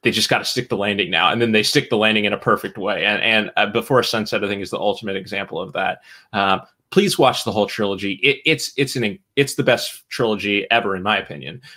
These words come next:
Um, and I think the first two films will make you feel really good. The last film,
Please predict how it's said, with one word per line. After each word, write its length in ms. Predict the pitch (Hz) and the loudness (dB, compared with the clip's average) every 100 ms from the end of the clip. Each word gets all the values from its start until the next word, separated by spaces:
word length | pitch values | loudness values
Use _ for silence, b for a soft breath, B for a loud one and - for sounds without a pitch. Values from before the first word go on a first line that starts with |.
| B | B
Um, 400 | 101 98 92 92 b b _ - | -4 -2 -4 -8 b b _ -2
and 500 | 107 101 95 92 87 - | 2 2 2 -2 -6 -2
I 200 | 104 107 | 2 2
think 220 | 127 117 | 0 -2
the 80 | 120 | 0
first 300 | - 180 - | 4 4 4
two 120 | 151 | 0
films 600 | 131 147 131 123 127 - b b _ | 2 2 4 2 -4 -10 b b _
will 100 | 123 | 0
make 220 | 131 165 151 | 4 4 2
you 80 | |
feel 260 | 135 151 135 | 0 2 2
really 240 | 123 123 | 2 2
good. 420 | 113 117 113 113 135 | 2 4 4 2 -2
The 80 | |
last 360 | 110 143 147 - | 2 2 2 -2
film, 380 | 151 139 135 | -2 0 0